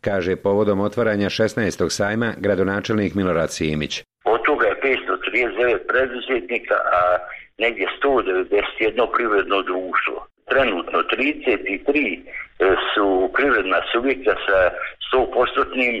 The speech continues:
Speaker 2: stranim kapitalom. Od toga je šesnaest austrijskih firmi, deset italijanskih, četiri njemačke,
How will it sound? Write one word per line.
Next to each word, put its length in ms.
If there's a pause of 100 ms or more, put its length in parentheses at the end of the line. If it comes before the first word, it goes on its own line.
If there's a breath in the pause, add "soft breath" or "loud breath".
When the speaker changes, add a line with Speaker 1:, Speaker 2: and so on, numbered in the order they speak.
(140)
Speaker 2:
stranim 440
kapitalom. 720
Od 140
toga 220
je 200
šesnaest 560 (540 loud breath)
austrijskih 800
firmi, 400 (320 loud breath)
deset 320 (140)
italijanskih, 760 (100)
četiri 400
njemačke, 520